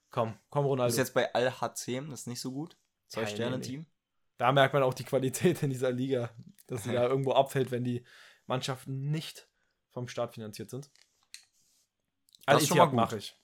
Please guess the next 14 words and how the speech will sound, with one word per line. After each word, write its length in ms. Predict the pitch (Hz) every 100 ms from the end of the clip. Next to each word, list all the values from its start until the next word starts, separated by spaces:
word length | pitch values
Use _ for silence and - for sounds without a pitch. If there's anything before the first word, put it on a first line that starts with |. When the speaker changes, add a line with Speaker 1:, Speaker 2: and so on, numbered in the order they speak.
| _
Speaker 1:
mach 180 | -
ich. 200 | 104 - _ _ _ _ _ _ _ _ _ _
Das 100 | -
ist, 40 |
glaub 120 | - 123
ich, 80 |
mit 120 | 135 135
der 80 |
beste 260 | 113 110 -
Club, 220 | - 110
mit 140 | 117 -
Al-Hilal 480 | 117 110 113 113
und 180 | 117 117
Al-Nassr. 1600 | 117 113 113 104 _ - _ _ _ _ _ _ _ 123 117 113